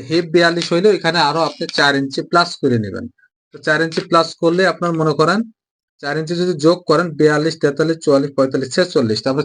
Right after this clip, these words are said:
ছেচল্লিশ ইঞ্চি এখানে ইয়োগটি কেটে নেব। তো এখন আসুন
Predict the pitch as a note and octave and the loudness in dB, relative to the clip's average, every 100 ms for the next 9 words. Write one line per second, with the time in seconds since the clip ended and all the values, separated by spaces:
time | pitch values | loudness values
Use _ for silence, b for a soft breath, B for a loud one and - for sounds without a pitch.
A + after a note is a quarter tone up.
0 | - D#3+ E3+ E3 F3+ F3 F3+ E3 E3 D3 | -2 0 0 -2 -2 -2 -2 -2 0 0
1 | C#3+ C#3+ D3+ F3 F3 C3+ G2+ - - _ | 0 -2 -4 -2 -2 -2 -2 -8 -20 _
2 | _ _ _ _ - D#3+ D#3+ E3+ D#3 - | _ _ _ _ -4 -2 0 0 -2 0